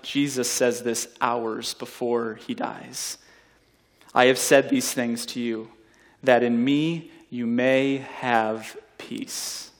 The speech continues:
In the world you will have tribulation, but take heart. I have overcome the world."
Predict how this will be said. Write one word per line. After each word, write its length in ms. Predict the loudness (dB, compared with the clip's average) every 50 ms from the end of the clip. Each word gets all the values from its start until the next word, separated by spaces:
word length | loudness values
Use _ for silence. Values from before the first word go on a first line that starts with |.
| _ _ _ _ _ _ _ _ _ _ _ _ _ -20 _ -20 _ _ _ _ _ _
In 140 | -6 -4 -2
the 80 | -2
world 500 | 0 2 4 6 6 8 6 6 4 4
you 140 | 2 0 2
will 120 | 4 2 2
have 80 | 2
tribulation, 460 | -2 -6 -6 -8 -8 -6 -8 -8 -4 -4
but 380 | -2 -2 -2 -4 -8 -10 -10
take 500 | -10 -6 -2 -2 -2 -4 -6 -12 -20 -20 -20 -20 -20 _ _
heart. 480 | -6 -2 -2 -2 -2 -4 -10 -14 -14 -14 -16 -20 -20 -20 -20 -16 _
I 480 | -2 0 0 0 0 0 -2 -4 -4 -6 -4
have 260 | -4 -4 -4 -4 -8 -12 -8
overcome 1400 | -6 -4 -4 -4 -4 -6 -6 -6 -6 -6 -8 -12 -16 -20 _ _ -18 -14 -12 -10 -8 -8 -8 -8 -10 -10 -12 -16 -20 _ _ _ _ _ _ _
the 100 | -12 -10
world." 340 | -10 -10 -12 -14 -16 -20 -20